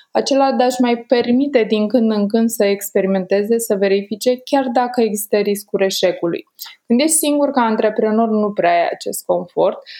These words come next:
pentru că cel mai mic eșec te poate duce în poziția de a nu-ți Cine știe, nu, dar nu-ți putea plăti salariile de a închide firma. Și atunci, în condițiile acestea, elimini orice,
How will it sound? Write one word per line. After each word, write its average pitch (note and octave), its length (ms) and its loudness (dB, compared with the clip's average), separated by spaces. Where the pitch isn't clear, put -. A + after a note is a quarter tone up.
pentru A#3+ 340 0
că A#3+ 460 2
cel D4 140 0
mai C#4+ 140 2
mic B3+ 220 0
eșec D4+ 440 0
te - 160 0
poate A3+ 340 0
duce A3 260 -2
în G#3+ 100 0
poziția G#3 360 0
de G3 100 -2
a G3+ 60 2
nu-ți G3+ 500 -4
Cine F#3+ 180 -2
știe, - 280 -6
nu, G3+ 380 -4
dar F#3+ 160 0
nu-ți A3 180 -2
putea G#3+ 260 0
plăti G#3 360 0
salariile A3 760 0
de F3+ 160 -2
a F3 60 4
închide F3+ 360 -2
firma. G3 440 -2
Și - 120 -2
atunci, C#4 520 0
în A#3+ 140 2
condițiile C4 680 2
acestea, B3+ 640 0
elimini C4 520 2
orice, B3+ 680 2